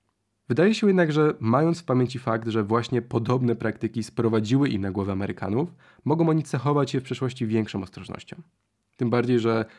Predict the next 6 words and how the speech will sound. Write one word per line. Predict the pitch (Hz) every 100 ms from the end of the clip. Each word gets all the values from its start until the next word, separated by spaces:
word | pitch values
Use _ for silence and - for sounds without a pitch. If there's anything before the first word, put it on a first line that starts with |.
| -
przykład | - 123 123 113
Daesh | 110 113 110
pokazał, | 117 - 110 113
że | 110
organizacje | 113 113 110 104 120 127 117
terrorystyczne | 107 104 95 - 101 120 143